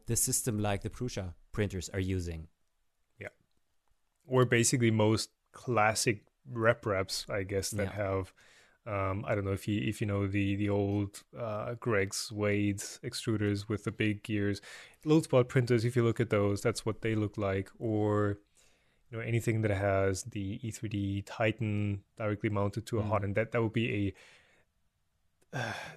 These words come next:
Speaker 2: direct drive, but direct drive is, is, I don't know, a direct extruder. Let's just call it that.
Speaker 1: <laughs>
Speaker 2: Let's call
Speaker 1: Yes.
Speaker 2: it direct drive if it's not a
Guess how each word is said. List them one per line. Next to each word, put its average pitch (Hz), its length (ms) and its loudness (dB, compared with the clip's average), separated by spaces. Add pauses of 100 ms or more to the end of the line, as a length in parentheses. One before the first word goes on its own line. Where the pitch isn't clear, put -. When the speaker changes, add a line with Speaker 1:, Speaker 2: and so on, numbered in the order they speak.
(120)
Speaker 2:
direct 135 300 -6
drive, 175 340 -2
but - 140 -6
direct 135 240 -4
drive 135 180 -2
is, 117 200 -6
is, 117 180 -6 (1120)
I 180 80 4
don't 180 80 6
know, 120 100 4
a 147 80 6
direct 123 380 8
extruder. 101 400 -2
Let's 156 160 4
just - 160 0
call 113 140 -2
it 92 80 -8
that. - 380 -8
Speaker 1:
<laughs> - 880 -18
Speaker 2:
Let's 160 220 6
call 156 200 6
Speaker 1:
Yes. 127 80 4
Speaker 2:
it - 100 -12
direct 139 400 4
drive 123 760 6
if - 140 -8
it's - 160 -4
not 117 180 2
a 104 140 0